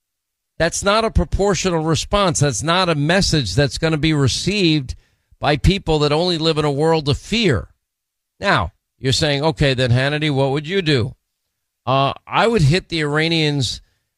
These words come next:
so hard where it's gonna hurt them the most, and that's in their pocketbook. And part of the strategy would be military, the other part of the strategy would be the sanctions, except this time,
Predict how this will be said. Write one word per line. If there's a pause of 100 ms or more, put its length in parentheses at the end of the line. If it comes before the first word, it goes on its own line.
(100)
so
hard (260)
where
it's
gonna
hurt
them
the
most, (720)
and
that's
in
their
pocketbook. (680)
And
part
of
the
strategy
would
be
military, (380)
the
other
part
of
the
strategy
would
be
the
sanctions,
except
this
time,